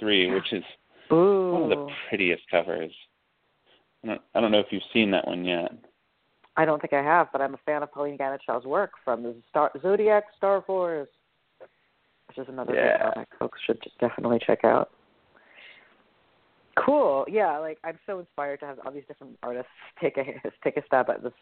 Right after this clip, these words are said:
Speaker 2: stuff as well, because I think that Nadia has got a cool design I'd love to see folks expand on, and I trust that you would work with the artist and make sure that everybody is getting the characterization right. Um,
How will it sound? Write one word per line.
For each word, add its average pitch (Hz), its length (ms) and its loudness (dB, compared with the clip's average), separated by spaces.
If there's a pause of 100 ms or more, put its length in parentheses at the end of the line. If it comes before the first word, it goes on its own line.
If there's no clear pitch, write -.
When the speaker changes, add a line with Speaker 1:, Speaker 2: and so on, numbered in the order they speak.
(180)
Speaker 2:
stuff 123 260 0
as 120 120 -4
well, 123 260 4
because 120 240 -2
I 127 40 -4
think - 200 -6
that - 140 -6
Nadia 127 500 2 (540)
has 202 180 2
got 208 160 4
a 208 60 -2
cool 220 280 0
design 196 440 -8
I'd 180 80 -12
love 185 160 -10
to 185 120 -20
see 196 140 -14
folks 190 280 -8
expand 147 520 -6
on, 147 420 -4 (640)
and 151 240 2
I 151 80 4
trust 147 300 0
that - 160 -14
you 165 160 -2
would 147 100 2
work 143 220 -2
with - 120 -12
the 120 100 -6
artist 135 340 2 (100)
and 135 100 -6
make 127 120 -4 (100)
sure 131 140 4
that 131 100 4
everybody 120 320 0
is 120 160 -2
getting 120 220 2
the 113 80 -2
characterization 117 800 -2
right. 110 340 -4 (1700)
Um, 139 380 2